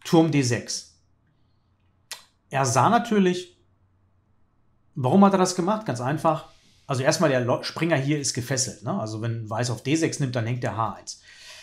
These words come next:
Er wollte den, unbedingt den Bauern D vier gewinnen hier, ne? Mit,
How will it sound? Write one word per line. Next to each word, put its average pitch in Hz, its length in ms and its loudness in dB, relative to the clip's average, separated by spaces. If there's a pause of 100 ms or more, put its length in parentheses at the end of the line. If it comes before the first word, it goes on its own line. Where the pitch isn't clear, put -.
(420)
Er 151 600 4
wollte 180 260 6
den, 190 140 4
unbedingt 190 340 4
den 156 140 2
Bauern 156 240 4
D 123 100 0
vier 160 220 0
gewinnen 98 280 -6
hier, 92 120 -16
ne? 143 200 -6
Mit, 123 320 -6